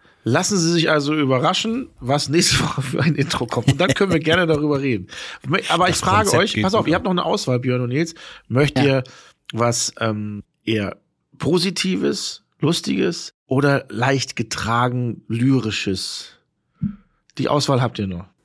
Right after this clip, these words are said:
Speaker 2: Ich warte erst ab, was Björn sagt.
Speaker 1: <laughs>
Speaker 3: Ich nehme was Lyrisches.
Speaker 2: Ja, ich was Lustiges.
Speaker 3: <laughs> Oder nehme ich doch was?
Speaker 1: Ah,
Speaker 3: Nein.
Speaker 1: okay. Ja, dann überleg ich mir also, was,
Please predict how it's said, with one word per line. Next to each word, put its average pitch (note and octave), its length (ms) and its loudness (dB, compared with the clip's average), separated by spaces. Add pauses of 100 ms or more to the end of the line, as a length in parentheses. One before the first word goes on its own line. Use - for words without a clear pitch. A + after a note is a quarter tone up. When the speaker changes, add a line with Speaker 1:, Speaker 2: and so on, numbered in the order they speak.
(380)
Speaker 2:
Ich A2 220 -6
warte A2+ 260 -2
erst A2+ 160 -6
ab, A#2 160 -8
was A2 240 -4
Björn A2+ 340 0
sagt. D3+ 600 0
Speaker 1:
<laughs> - 40 -6
Speaker 3:
Ich A2+ 140 2
nehme C3+ 220 4
was A#2 100 -2
Lyrisches. A2 500 -2 (580)
Speaker 2:
Ja, B2+ 180 4
ich D#3 200 0
was C3+ 240 4
Lustiges. A2+ 540 2 (800)
Speaker 3:
<laughs> - 1200 -4
Oder C3 220 2
nehme C3+ 220 0
ich B2+ 60 0
doch B2 420 0
was? F#2+ 220 -2
Speaker 1:
Ah, F2+ 280 -6
Speaker 3:
Nein. A2+ 160 2
Speaker 1:
okay. - 220 -8 (720)
Ja, C3 180 2
dann E3+ 120 4
überleg D3 400 4
ich A#2 160 -4
mir G2+ 140 -4
also, F#2+ 300 -8
was, F2+ 220 -8